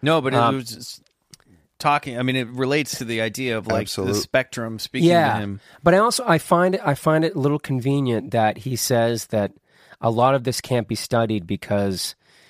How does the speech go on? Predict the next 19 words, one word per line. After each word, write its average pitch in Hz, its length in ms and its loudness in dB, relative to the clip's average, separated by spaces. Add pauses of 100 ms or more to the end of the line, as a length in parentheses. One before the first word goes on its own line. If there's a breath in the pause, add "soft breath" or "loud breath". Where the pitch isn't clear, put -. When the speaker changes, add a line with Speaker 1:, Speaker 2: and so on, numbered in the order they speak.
(200 soft breath)
Speaker 2:
we 117 160 -2
don't 120 280 0
have 110 200 0
the 104 100 -2
instruments. 135 800 -2
It's 123 200 -6
impossible 110 600 0
for 104 200 -2
us 104 120 2
to - 120 -6
create 104 280 -2
the 98 100 -4
instruments 107 500 -4
to 101 100 -4
study, 113 560 -2 (220 soft breath)
Speaker 3:
Mm. 123 340 -2
Speaker 2:
which 104 140 -2
was 110 120 0
early 120 380 2